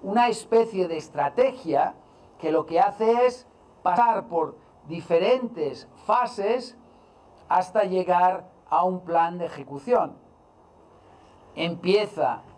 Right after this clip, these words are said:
eh, la primera fase en definir tu A D N, cuál es tu A D N, qué es lo que te hace diferente del resto, y en base a eso vas construyendo, pues, en base a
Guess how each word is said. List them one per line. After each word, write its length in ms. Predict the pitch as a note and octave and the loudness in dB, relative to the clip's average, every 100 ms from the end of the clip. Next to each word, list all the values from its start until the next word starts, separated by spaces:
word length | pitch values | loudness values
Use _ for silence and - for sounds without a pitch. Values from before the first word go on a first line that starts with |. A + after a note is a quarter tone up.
| - - D3+ | -20 -14 0
eh, 400 | D#3 D3+ D3+ - - - | 4 4 2 -4 -18 -12
la 320 | D#3+ E3 E3 | -2 2 2
primera 380 | - D#3 F3+ F3+ | 0 -6 0 0
fase 500 | F3 G3 G3+ G3 G3 | 2 0 0 -2 0
en 160 | F#3 - - - - | -2 -6 -18 -20 -6
definir 540 | F3+ E3+ E3+ F3 F3 D#3+ | -4 -4 -6 -6 -6 -2
tu 140 | D#3+ | 0
A 100 | D3 | 0
D 180 | C#3 C#3+ | 0 -2
N, 240 | F#3+ C#4 - - - - - - | -6 -10 -14 -20 -20 -20 -20 -16
cuál 320 | D3 E3+ G3+ | -2 0 2
es 160 | E3+ - | -2 -6
tu 140 | D3 | -2
A 100 | C#3 | -2
D 220 | C3+ C3+ D#3+ | 0 -4 -4
N, 300 | G3 A3 - - - | -4 -6 -8 -20 -2
qué 140 | G3+ | 0
es 80 | G#3 | 0
lo 120 | G#3 | -2
que 140 | D#3+ | -2
te 120 | D#3 E3 | -2 -2
hace 260 | D#3+ D#3+ | -2 -8
diferente 680 | D#3 D#3 D3+ D3 D#3+ E3+ D3+ | -10 -8 -4 0 -2 0 -2
del 200 | C#3+ C#3 | 0 -2
resto, 560 | C3+ E3 D#3+ - A3+ C4+ - - - | -4 -6 -4 -2 -2 -2 -12 -20 -6
y 100 | D#3 | -2
en 100 | D#3+ | 0
base 380 | E3 G3 G3+ G3+ | 0 -2 0 2
a 140 | F3+ | 4
eso 420 | F3 F3 F#3 F#3 F#3 - - | 2 0 0 0 -2 -16 -6
vas 280 | E3+ F3+ F3+ | 0 0 0
construyendo, 1080 | G3+ F#3+ - F#3 F3+ F3+ F3+ F3+ F#3 F#3 F3+ - _ - | -4 -4 -6 -6 -2 0 0 0 0 0 -2 -14 _ -8
pues, 360 | E3 F#3 F3+ | -2 0 -2
en 180 | D3+ D#3+ | -8 -2
base 480 | D#3+ E3+ E3+ F3 E3 | 0 0 -2 -2 0
a 280 | E3 F3 | 2 0